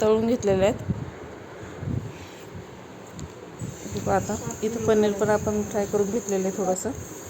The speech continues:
इथे हिरवं लाल मिरच्या आहेत, त्या आपण भिजून ठेवल्या आहेत थोडा वेळ, जेणेकरून मऊ होतील. हे पहा,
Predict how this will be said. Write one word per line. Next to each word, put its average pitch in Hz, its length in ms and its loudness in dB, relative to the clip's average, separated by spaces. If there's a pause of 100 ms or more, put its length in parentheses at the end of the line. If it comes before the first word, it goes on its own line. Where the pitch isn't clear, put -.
(600)
इथे 214 180 2
हिरवं 214 500 4
लाल 214 200 10
मिरच्या 226 360 0
आहेत, 226 200 2
त्या 208 100 2
आपण 214 240 2
भिजून 220 340 4
ठेवल्या 220 280 6
आहेत 214 160 0
थोडा 202 160 2
वेळ, 202 160 2 (720)
जेणेकरून 208 520 2 (600)
मऊ 220 180 4
होतील. 220 360 2 (3000)
हे 104 100 -2
पहा, 101 260 -2